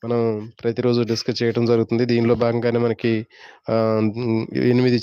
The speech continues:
చాప్టర్లు మొత్తం కంప్లీట్ చేసుకున్నాము. ఇక చివరిగా ఈరోజు లాస్ట్ నైన్త్, టెన్త్ చాప్టర్ సంబంధించినటువంటి న్యాచురల్ రిసోర్సెస్, ఎన్విరాన్మెంట్‌కి సంబంధించినటువంటి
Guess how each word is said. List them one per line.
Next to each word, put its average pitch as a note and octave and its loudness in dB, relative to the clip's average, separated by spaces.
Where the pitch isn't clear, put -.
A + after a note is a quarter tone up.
చాప్టర్లు B2 0
మొత్తం A#2+ -2
కంప్లీట్ A#2 -4
చేసుకున్నాము. A#2 0
ఇక A2 -4
చివరిగా B2 0
ఈరోజు A#2+ 0
లాస్ట్ A#2 0
నైన్త్, B2 0
టెన్త్ A#2 0
చాప్టర్ A#2 0
సంబంధించినటువంటి A#2 -2
న్యాచురల్ A#2+ 0
రిసోర్సెస్, A#2 -2
ఎన్విరాన్మెంట్‌కి A#2+ 0
సంబంధించినటువంటి A#2 -2